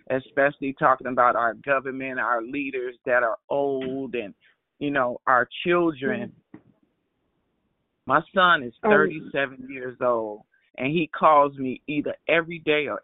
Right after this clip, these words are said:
Speaker 1: every other day. And, um, Dion had texted him, uh, a couple of weeks ago just to, just to check on him and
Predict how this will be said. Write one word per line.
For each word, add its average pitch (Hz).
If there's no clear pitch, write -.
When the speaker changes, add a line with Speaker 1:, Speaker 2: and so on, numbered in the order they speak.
Speaker 1:
every 139
other 127
day. 107
And, 127
um, 117
Dion 147
had 117
texted 147
him, 117
uh, 117
a 117
couple 131
of 127
weeks 135
ago 117
just 156
to, 156
just 165
to 165
check 160
on 131
him 120
and 117